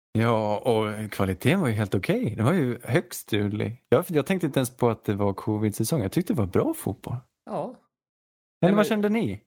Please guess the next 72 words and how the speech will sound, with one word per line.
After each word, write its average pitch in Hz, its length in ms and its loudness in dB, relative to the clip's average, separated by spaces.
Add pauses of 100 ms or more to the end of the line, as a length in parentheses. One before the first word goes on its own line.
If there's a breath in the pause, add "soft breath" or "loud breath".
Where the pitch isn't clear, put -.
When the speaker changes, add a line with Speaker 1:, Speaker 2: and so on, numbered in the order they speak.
Speaker 2:
Ja, 147 100 -6
man 170 100 -4
skulle 165 260 -8
kunna 214 180 -4
få 131 120 -4
lite 107 180 -4
att, 101 100 -8
ah, 117 180 -2
det 107 80 -10
känns - 380 -10
lite 110 160 -14
preseason, 98 640 -12
eller 98 100 -8
att 104 60 -12
de 110 100 -10
hoppar 117 220 -6
över 104 180 -2
den, 90 120 -8
så - 80 -12
det 104 80 -10
här 117 160 -6
känns 92 260 -14
lite 95 200 -12
preseason. 87 600 -14
Men 104 220 -12 (440)
jag 160 100 -2
håller 123 160 -2
med. 147 140 -6 (260)
Det 139 60 -16
var 110 380 -6
Speaker 1:
Ja, 104 180 -4
m-, 123 140 -4 (140)
många 135 220 2
matcher 160 240 -2
var 143 100 2
riktigt 131 240 -4
underhållande. 117 520 -2
Och, - 100 2
ja, - 400 -4 (120)
så - 140 -4
länge 131 140 2
det 160 80 -2
står 151 140 0
något 135 140 0
på 123 80 -2
spel 160 260 0
så 117 120 -6
blir 127 160 2
det 120 60 0
bra 113 180 0
fotboll. 123 340 -2 (600)
Speaker 2:
Mm. 175 280 -10 (200)
Speaker 1:
Ja, 95 120 2
okej, 104 180 0
alla 120 180 4
bjöd 117 160 2
inte 110 120 -4
på 117 60 0
bra 110 340 2
fotboll, 117 360 -2
men 110 160 2
hur 117 220 2
ofta 113 300 -2
har, 107 180 -2
ser 110 200 -2
vi 113 80 2
det 135 120 0
ve-, 113 260 -2
vecka 107 280 -4
ett - 160 -4
annars, 120 320 -2
liksom? - 240 -6